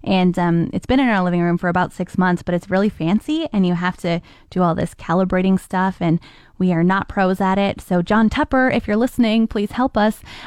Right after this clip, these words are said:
Um, but that was definitely one of his big impulse purchases. Do you have an impulse purchase that you purchased this month? Was it around two hundred and seventy-one dollars? Are you like, uh,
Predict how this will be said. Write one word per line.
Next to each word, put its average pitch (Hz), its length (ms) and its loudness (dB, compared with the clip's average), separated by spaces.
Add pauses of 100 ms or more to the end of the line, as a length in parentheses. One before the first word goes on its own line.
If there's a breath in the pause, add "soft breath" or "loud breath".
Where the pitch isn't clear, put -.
Um, 202 320 2
but 220 160 -2
that 247 160 0
was 226 160 0
definitely 240 760 2
one 220 220 2
of 208 140 2
his 202 200 2
big 196 380 0
impulse 190 640 2 (140)
purchases. 180 720 -2 (320 loud breath)
Do 269 100 0
you 320 100 4
have 359 140 2
an 359 60 2
impulse 320 420 2
purchase 311 460 0
that - 140 -4
you 233 160 2
purchased 254 400 -2
this 226 240 0
month? 233 360 2 (160)
Was 185 160 -2
it 220 120 2
around 262 320 2
two 285 120 0
hundred 285 180 4
and 269 140 4
seventy-one 269 460 2
dollars? 254 380 2
Are 226 40 0
you 208 200 2
like, 180 340 0
uh, 175 280 2